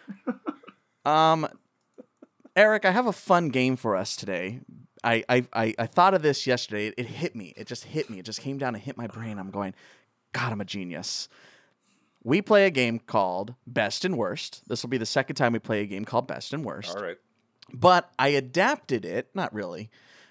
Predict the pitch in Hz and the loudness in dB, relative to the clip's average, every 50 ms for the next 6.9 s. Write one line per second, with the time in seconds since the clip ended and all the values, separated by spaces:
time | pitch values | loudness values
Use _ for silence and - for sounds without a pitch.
0 | _ _ _ - - - 139 104 92 76 71 76 - - _ _ _ _ _ - | _ _ _ -20 -10 -4 -4 -4 -2 -4 -8 -10 -10 -12 _ _ _ _ _ 0
1 | 123 135 139 - - 139 131 - 190 196 208 190 147 - - - - - 220 220 | 2 2 2 4 2 2 6 6 6 6 6 4 2 -2 -2 -8 2 4 4 4
2 | - - 226 208 202 - - - - - _ _ _ _ - 127 143 143 147 139 | 4 2 2 2 2 0 -8 -10 -10 -10 _ _ _ _ 0 2 4 4 4 4
3 | 127 120 127 131 131 127 113 117 107 104 85 65 101 104 - _ _ _ _ _ | 6 6 8 8 8 8 6 2 0 -2 -4 -10 -14 -18 -20 _ _ _ _ _
4 | _ - - 117 113 110 - - 120 107 101 98 92 110 85 - - - - - | _ -8 -2 0 0 0 0 -2 -2 0 0 -2 -2 -4 -6 -6 -6 -12 -10 -8
5 | - - - - - _ _ _ _ _ _ _ _ _ - 127 135 156 165 165 | -8 -8 -8 -10 -14 _ _ _ _ _ _ _ _ _ 2 6 6 8 6 6
6 | - 180 147 - 143 123 117 113 110 - - 107 87 82 76 - - | 4 -2 0 4 6 6 6 6 2 0 0 0 0 0 -2 -6 -10